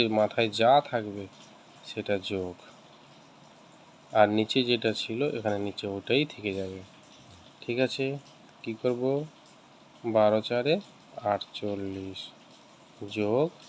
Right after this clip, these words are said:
পাঁচ, নিচে বারো ছিল, বারোই থেকে যাবে।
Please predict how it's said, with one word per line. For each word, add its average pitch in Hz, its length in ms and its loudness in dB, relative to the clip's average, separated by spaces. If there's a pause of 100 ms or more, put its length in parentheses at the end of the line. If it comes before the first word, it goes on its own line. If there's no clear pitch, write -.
(720)
পাঁচ, 107 220 8 (760)
নিচে 110 280 0
বারো 107 280 4
ছিল, 117 280 -6 (440)
বারোই 101 440 -2
থেকে 98 280 -6
যাবে। 95 280 -8